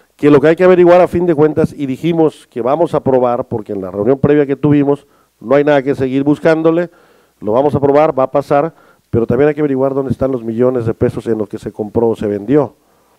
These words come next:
ese destino de ese dinero, ¿es correcto? Entonces, no porque votemos ahorita, eso se va a quedar ahí, tenemos que seguir investigando, ¿no? Entonces, pues más bien para las redes sociales lo que comento, porque aquí a fin de cuentas vamos a votar este,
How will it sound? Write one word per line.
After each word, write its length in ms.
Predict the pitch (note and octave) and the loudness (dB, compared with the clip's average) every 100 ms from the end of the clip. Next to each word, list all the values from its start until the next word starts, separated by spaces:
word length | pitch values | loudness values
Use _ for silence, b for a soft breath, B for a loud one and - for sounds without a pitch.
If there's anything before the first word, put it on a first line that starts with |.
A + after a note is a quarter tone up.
| _ _ _ | _ _ _
ese 180 | - C3+ | -2 0
destino 420 | B2+ A#2+ - D3+ | 0 -2 0 2
de 60 | C3+ | 2
ese 120 | B2+ | 2
dinero, 320 | C3+ D#3+ E3 | -2 2 2
¿es 80 | D#3 | 2
correcto? 480 | F3+ G3 A#3+ E3+ - _ b b b b b b b b b | 0 -4 -6 -12 -14 _ b b b b b b b b b
Entonces, 260 | D3 D3 | 0 0
no 180 | D3+ F#3+ | 2 4
porque 220 | G#3 F3 | 4 0
votemos 420 | D#3 D3 F3 F3 | 0 2 2 0
ahorita, 460 | D#3 E3 E3 E3+ E3 | 0 0 0 0 0
eso 160 | C#3 C#3+ | 0 -2
se 100 | C3 | -2
va 100 | A#2 | -2
a 40 | |
quedar 240 | A2+ A2 | -4 -8
ahí, 320 | G#2+ A2+ B2 - _ _ _ _ _ | -6 -6 -8 -12 _ _ _ _ _
tenemos 320 | A#2+ A#2+ C3+ | -2 0 0
que 100 | B2+ | -4
seguir 280 | B2 A#2 A2+ | -4 -4 -4
investigando, 680 | A2+ G#2 - A2 F#2 F#2 F#2+ | -6 -6 -6 -6 -8 -14 -16
¿no? 140 | C3 b b b b b b b - | -16 b b b b b b b 2
Entonces, 540 | G#3 G3+ G#3+ - - _ | 4 6 4 2 -10 _
pues 160 | F3 | 0
más 160 | E3+ G#3 | 2 2
bien 220 | G3 G3 | 4 2
para 160 | F3+ D#3+ | 4 4
las 160 | D3 | 4
redes 180 | D3 F3 | 4 2
sociales 400 | D#3 C3+ D#3 D#3+ | 0 2 2 4
lo 100 | D3 | 0
que 80 | C3 | -2
comento, 480 | C3 C#3+ F3+ F#3 G#3+ | 0 2 0 0 0
porque 220 | D#3 B2 | 0 -2
aquí 160 | B2 C#3+ | -4 -4
a 80 | |
fin 160 | C3+ C#3 | -4 -4
de 80 | C3+ | -2
cuentas 380 | C3 C3 B2+ A2+ | -2 -2 -6 -2
vamos 320 | A#2+ B2 A2+ | -2 -2 -6
a 60 | |
votar 380 | A2+ A2 - A#2 | -4 -4 -2 -2
este, 460 | A2+ A2 - A2+ | -4 -6 -12 -12